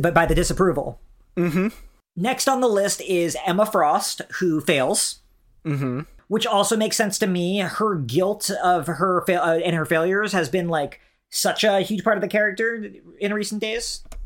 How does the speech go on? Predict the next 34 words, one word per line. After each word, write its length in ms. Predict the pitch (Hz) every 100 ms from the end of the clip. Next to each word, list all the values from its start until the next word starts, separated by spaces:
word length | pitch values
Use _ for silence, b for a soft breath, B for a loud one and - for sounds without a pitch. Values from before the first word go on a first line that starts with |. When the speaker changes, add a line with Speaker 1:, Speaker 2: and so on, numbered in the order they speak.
| -
Speaker 2:
Yeah. 320 | 139 123 110 - b b b b - - _ _ -
Yeah, 180 | 123 80
I 140 | 123
think, 180 | 135 160
and 280 | 139 131 127
that's 280 | 123 139 -
not 140 | 135
one 140 | 127 127
of 80 |
the 100 | 117
issues 260 | 117 - 104
we 180 | 113 110
read. 480 | 92 69 53 - 175
We 160 | - 117
read. 400 | 101 87 - - - - -
She 180 | -
fails 320 | 120 127 202 117
Speaker 1:
Yeah. 60 |
Speaker 2:
in 80 | 104
one 80 | 101
of 80 | 92
the 40 |
tie-ins. 720 | - 104 76 80 107 - - - - _ _ _ _
Speaker 1:
Yeah, 260 | - 208 180
a 60 | 170
couple 300 | 214 208 196
of 60 |
these 180 | 170 151
are, 220 | 156 143
uh, 180 | 139 135 131
X-Men 340 | 147 - 131
centric 400 | 117 123 123 120
here. 240 | 123 120 -
Speaker 2:
Yeah. 360 | 131 110 85